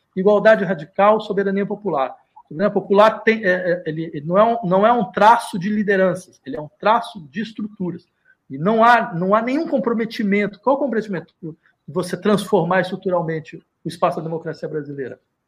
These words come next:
Nenhum. Então, não, não vejo muito, é, que, o que seria, o que seria mais dentro dessa alternativa. Embora, mais uma vez, o jogo é um jogo contra Bolsonaro. Qualquer um que estivesse na frente teria o nosso apoio.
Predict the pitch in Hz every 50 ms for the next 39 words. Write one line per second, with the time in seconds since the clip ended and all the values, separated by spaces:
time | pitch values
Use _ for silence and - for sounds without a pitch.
0 | _ _ - 160 190 220 247 311 330 311 311 302 247 165 139 127 - _ 165 147
1 | 147 151 151 151 165 175 175 185 208 208 190 240 247 220 202 233 208 196 202 208
2 | 202 190 - - - 139 - _ _ _ _ _ - 139 135 135 135 135 - _
3 | _ _ _ _ _ _ _ _ _ 175 156 151 151 147 - - 160 - - -
4 | 160 147 156 156 156 165 165 - - - 175 170 185 180 170 165 165 160 147 135
5 | - - - _ _ _ _ 131 120 131 135 131 _ _ - 131 - _ 156 _
6 | _ _ _ _ _ _ _ 139 135 - 147 139 139 131 - _ 135 123 - _
7 | _ _ _ _ _ _ 190 190 233 262 277 262 240 240 247 - 277 302 277 -
8 | 262 233 165 - - _ _ _ - 277 - - _ _ _ _ _ _ 165 156
9 | 143 - - 180 208 226 233 247 262 254 226 180 156 202 240 262 262 254 233 226
10 | 226 - 233 214 240 240 - - 370 254 226 196 - - - 143 - - - 233
11 | 277 285 214 - - - - 226 180 185 180 185 185 180 180 165 170 - - 156
12 | 165 202 208 - _ _ _ _ _ _ _ _ _ 262 240 247 247 220 202 196
13 | - - 240 - - 190 175 160 139 123 -